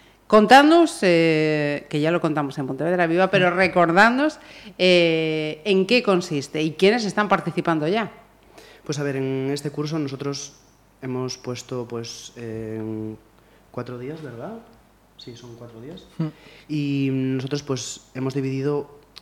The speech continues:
Speaker 3: eh, el curso completo, pues, en diferentes niveles.
Speaker 1: Ujú.
Speaker 3: Tenemos, eh, nivel medio, el básico y el avanzado. Entonces, pues, los niños por edad o por nivel de estudios,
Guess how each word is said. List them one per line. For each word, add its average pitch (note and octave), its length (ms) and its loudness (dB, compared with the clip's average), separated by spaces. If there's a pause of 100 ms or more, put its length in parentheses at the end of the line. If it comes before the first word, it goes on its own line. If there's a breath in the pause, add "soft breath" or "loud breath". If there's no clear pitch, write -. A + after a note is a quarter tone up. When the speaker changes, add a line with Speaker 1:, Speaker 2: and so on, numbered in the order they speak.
(120)
Speaker 3:
eh, A2+ 640 -8
el A#2+ 80 -10
curso C#3 240 -10
completo, C#3 380 -6
pues, B2 140 -10
en C3 60 -8
diferentes A#2+ 380 -8
niveles. A2 460 -8 (100)
Speaker 1:
Ujú. F#3+ 380 -2 (100)
Speaker 3:
Tenemos, B2 680 -4
eh, A#2+ 160 -8
nivel A#2 260 -4
medio, D3+ 360 -4
el A#2+ 540 -6
básico C3+ 320 -6
y - 20 0
el B2+ 60 -4
avanzado. G#2 480 -6 (640)
Entonces, C#3+ 380 -4
pues, B2+ 260 -10
los A#2+ 260 -8
niños C3 240 -6
por B2+ 160 -4
edad C3 320 -2
o A2+ 80 -8
por A#2 260 -8
nivel B2 240 -4
de C3 60 -4
estudios, D3 500 -6